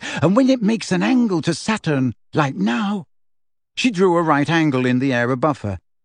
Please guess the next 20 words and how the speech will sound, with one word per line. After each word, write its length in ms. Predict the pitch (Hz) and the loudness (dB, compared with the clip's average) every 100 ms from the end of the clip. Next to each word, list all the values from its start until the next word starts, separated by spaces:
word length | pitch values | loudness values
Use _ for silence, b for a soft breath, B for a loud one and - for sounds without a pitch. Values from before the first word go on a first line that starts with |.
| _ | _
"that 220 | - 269 185 | 0 0 0
means 240 | 208 202 | 0 0
that 180 | 196 - | -4 -2
people 280 | 202 180 170 | -2 0 0
need 200 | 180 147 | 0 -2
to 80 | |
be 160 | 143 196 | -4 -4
extra 360 | 180 - - 175 | -4 -6 -6 -4
careful 460 | 202 254 277 156 | -2 -2 0 -2
when 180 | 131 143 | 0 -2
handling 480 | 117 160 156 147 147 | 0 -2 -2 -2 -2
hot 260 | 135 208 - | 0 -2 -2
things." 560 | _ 123 101 95 90 - _ _ _ _ _ _ _ | _ -4 -4 -4 -8 -14 _ _ _ _ _ _ _
"That," 440 | - 214 139 - - _ _ _ _ | -2 -2 -2 -8 -20 _ _ _ _
said 260 | - 135 | -4 -4
Firenze 500 | - 151 139 131 131 | -2 -2 0 -2 -4
calmly, 460 | 127 147 131 131 123 b | -2 -2 -2 -2 -4 b
"is 260 | 294 226 - | -2 -2 -2
human 500 | 160 135 127 131 139 | -2 0 0 0 0
nonsense." 800 | 127 90 85 - - 85 76 - | -2 -2 -4 -10 -10 -10 -10 -14